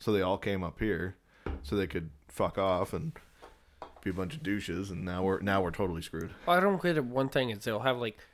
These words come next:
Speaker 2: New Hampshire will shut down. So then all the hockey players and stuff from there just go to Maine and Massachusetts. And then Massachusetts shuts down as New Hampshire opens up. So
Speaker 1: 'Cause
Speaker 2: all
Speaker 1: the
Speaker 2: the hockey
Speaker 1: states don't
Speaker 2: players in
Speaker 1: work to-,
Speaker 2: there.
Speaker 1: it's 'cause the states don't work together.
Speaker 2: But
Speaker 1: Maine,
Speaker 2: it's
Speaker 1: New Hampshire, and Vermont should have all shut, <clears throat> shut their, shut down and shut their borders all
Speaker 2: Yeah.
Speaker 1: at the same time.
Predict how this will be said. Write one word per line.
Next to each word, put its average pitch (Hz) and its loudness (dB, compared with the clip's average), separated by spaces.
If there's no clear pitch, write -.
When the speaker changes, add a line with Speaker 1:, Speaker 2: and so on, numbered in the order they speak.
Speaker 2:
New 185 10
Hampshire 185 2
will 151 4
shut 135 2
down. 117 2
So 131 2
then 123 2
all 120 4
the 120 0
hockey 107 2
players 117 2
and 120 -6
stuff 117 0
from 113 -4
there 110 0
just 107 -8
go 117 2
to 110 0
Maine 104 0
and 104 -2
Massachusetts. 104 -6
And 160 4
then 165 4
Massachusetts 165 2
shuts 147 -2
down 127 2
as 127 4
New 127 2
Hampshire 120 2
opens 120 0
up. 113 0
So - -8
Speaker 1:
'Cause 123 6
Speaker 2:
all 117 4
Speaker 1:
the - 6
Speaker 2:
the 123 4
hockey 120 6
Speaker 1:
states - 2
don't 117 10
Speaker 2:
players 113 6
in 107 6
Speaker 1:
work 127 6
to-, 123 4
Speaker 2:
there. 123 4
Speaker 1:
it's - -4
'cause 117 4
the 113 0
states 104 0
don't 104 0
work 107 2
together. 85 -4
Speaker 2:
But 160 2
Speaker 1:
Maine, 117 6
Speaker 2:
it's 127 4
Speaker 1:
New 117 6
Hampshire, 117 2
and 101 0
Vermont 95 2
should 87 -6
have 85 -2
all 87 2
shut, 90 2
<clears throat> - -
shut 92 0
their, 90 0
shut 95 0
down 92 -2
and 85 -6
shut 82 -6
their - -6
borders 90 0
all 87 0
Speaker 2:
Yeah. - 0
Speaker 1:
at 87 -4
the - -14
same 87 -4
time. 85 -4